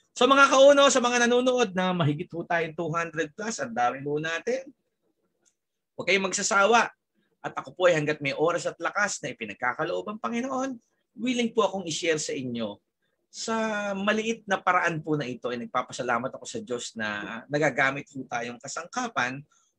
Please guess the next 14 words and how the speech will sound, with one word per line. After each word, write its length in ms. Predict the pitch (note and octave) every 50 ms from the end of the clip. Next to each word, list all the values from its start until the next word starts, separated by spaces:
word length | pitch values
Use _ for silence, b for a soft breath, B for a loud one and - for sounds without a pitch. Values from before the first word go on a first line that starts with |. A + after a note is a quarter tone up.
| _ _ -
upang 480 | G#3+ A3+ A3+ A3+ - A3+ A3 A3 A3
makapagbigay 960 | G#3+ G#3+ - - G#3+ - A3 G#3+ - - B2+ B2+ D3+ D3 - C#3+ D3+ D#3 D#3
ng, 320 | D#3 C#3+ C3+ C3 B2+ B2 A#2+
ah, 320 | A#2 A2 G#2+ A2 G#2+ G#2+
serbisyo 640 | - - E3 D3+ C3 A2+ G#2+ B2+ A#2+ A#2 - B2 A2+
sa 320 | - - - - G#2 A2
ating 240 | - - G#2+ A#2 -
ilang 320 | D3 D3 C3+ C3+ B2+ B2 A#2
mga 280 | A2+ A2 G#2+ A2 A2 -
kababayan. 640 | - G2 G2 F#2+ - G#2+ G#2 - - F#2+ G2 - _ _ _ _ _ _ _ _ _
Sana 320 | - - C#3+ C#3 C#3+ D3+
po 160 | D3+ - F#3+
mga 320 | F#3 F3 F3 E3+ E3+ D#3 E3
kauno 320 | E3 F3 E3+ F3 F3 F#3